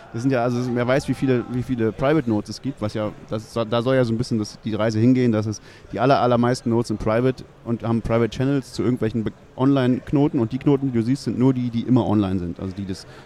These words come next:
richtige, stabile Netz bilden sozusagen. Und dass das schon fünftausend sind, finde ich schon sehr, sehr beeindruckend, muss ich sagen. Weil es ist tatsächlich noch kompliziert, so ein Ding zu betreiben.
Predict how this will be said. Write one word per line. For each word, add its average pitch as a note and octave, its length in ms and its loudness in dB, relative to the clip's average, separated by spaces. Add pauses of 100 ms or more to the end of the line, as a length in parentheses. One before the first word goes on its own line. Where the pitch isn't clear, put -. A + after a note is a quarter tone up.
(140)
richtige, A#2+ 300 0
stabile G#2+ 320 -2
Netz G#2 220 -2
bilden G2 340 -2
sozusagen. G2+ 520 -4 (280)
Und A2+ 100 -2
dass C#3+ 120 0
das G#3+ 200 -2
schon F#3+ 140 4
fünftausend F#3+ 580 2
sind, A#2+ 140 4
finde B2+ 140 4
ich A2+ 60 0
schon A#2 140 2
sehr, G#2+ 200 2
sehr G2+ 120 2
beeindruckend, G2+ 600 -2
muss F#2 160 -6
ich - 60 -20
sagen. F2+ 300 -8
Weil F#2 140 -4 (260)
es G#2+ 120 -6
ist C#3+ 100 -2
tatsächlich A#2+ 440 -4
noch A2 140 -4
kompliziert, - 460 -6
so G#2+ 80 -4
ein G2 60 -2
Ding F#2+ 160 -4
zu - 80 -10
betreiben. G#2+ 460 -6